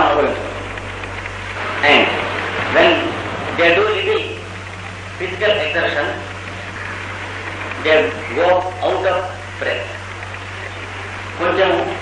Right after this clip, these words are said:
శరీర శ్రమ చేసినచో ఊపిరి ఆడదు. ఊపిరి ఊపిరి అయిపోతారు. They cannot climb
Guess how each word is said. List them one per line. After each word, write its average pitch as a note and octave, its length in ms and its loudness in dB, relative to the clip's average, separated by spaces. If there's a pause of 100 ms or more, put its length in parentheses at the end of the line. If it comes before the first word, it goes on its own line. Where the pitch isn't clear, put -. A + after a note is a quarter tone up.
(480)
శరీర F3 260 4 (140)
శ్రమ E3+ 260 0
చేసినచో E3 460 2 (500)
ఊపిరి E3+ 300 0
ఆడదు. - 240 2 (1120)
ఊపిరి D#3 300 0
ఊపిరి - 200 -2 (600)
అయిపోతారు. B2 440 -2 (920)
They D#3+ 160 8
cannot F#3 320 8 (1600)
climb C#3+ 400 8